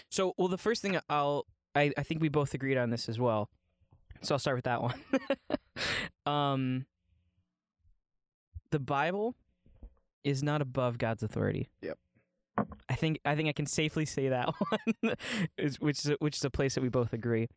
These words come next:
Speaker 1: And I think that's, that's probably the most important thing. When we place the Bible above God, um,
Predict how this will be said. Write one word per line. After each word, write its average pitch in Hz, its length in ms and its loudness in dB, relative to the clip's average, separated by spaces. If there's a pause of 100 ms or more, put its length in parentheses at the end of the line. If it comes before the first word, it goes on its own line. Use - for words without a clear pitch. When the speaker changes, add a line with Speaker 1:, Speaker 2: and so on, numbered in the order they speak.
(800)
Speaker 1:
And 143 100 2
I 139 60 0
think 147 200 -2
that's, - 440 -2 (320)
that's 165 160 -4
probably 190 140 2
the 165 80 0
most 147 260 0
important 117 340 0
thing. 110 280 0 (400)
When 156 160 0
we 170 120 0
place 170 300 0
the 147 80 -2
Bible 135 320 0
above 123 500 0
God, 123 380 0 (640)
um, 120 640 0